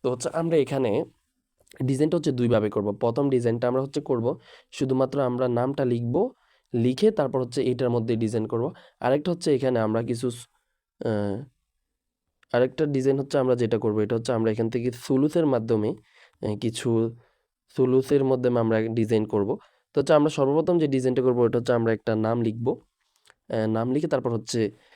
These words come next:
ওইটার ডিজাইন করব। তো নাম লেখার জন্য এখানে আমরা যে কাজটা করতে পারি, নাম লেখার জন্য হচ্ছে আপনারা যে কাজটা করবেন, এখানে একটা টি অপশন আছে,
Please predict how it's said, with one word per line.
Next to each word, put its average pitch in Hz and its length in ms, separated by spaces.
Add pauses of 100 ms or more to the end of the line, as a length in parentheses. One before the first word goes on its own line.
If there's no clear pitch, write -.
(160)
ওইটার 120 260
ডিজাইন 110 240
করব। 107 160
তো 117 140
নাম 127 340
লেখার 143 360
জন্য 156 200
এখানে 131 220
আমরা 123 220
যে 120 160
কাজটা 120 280
করতে 110 260
পারি, 117 300 (500)
নাম 120 200
লেখার 127 220
জন্য 123 220
হচ্ছে 120 160
আপনারা 117 300
যে 120 140
কাজটা 117 300
করবেন, 117 300
এখানে 160 280
একটা 135 240 (180)
টি 185 220
অপশন 123 320
আছে, 113 260